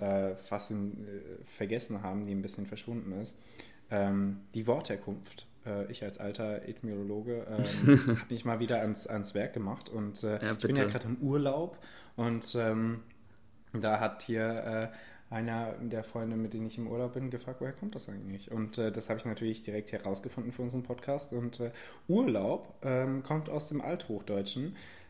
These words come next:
Speaker 1: ähm, aus dem, von dem Wort Urlub, ähm,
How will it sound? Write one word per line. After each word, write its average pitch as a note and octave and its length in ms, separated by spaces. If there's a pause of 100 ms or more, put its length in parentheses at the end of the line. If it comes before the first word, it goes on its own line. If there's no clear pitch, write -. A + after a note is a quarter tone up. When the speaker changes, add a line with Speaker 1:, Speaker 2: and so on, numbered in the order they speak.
(140)
Speaker 1:
ähm, B2 520 (340)
aus B2 180
dem, A#2 340
von B2+ 140
dem A2+ 140
Wort A2+ 280
Urlub, D3+ 640 (680)
ähm, A#2+ 440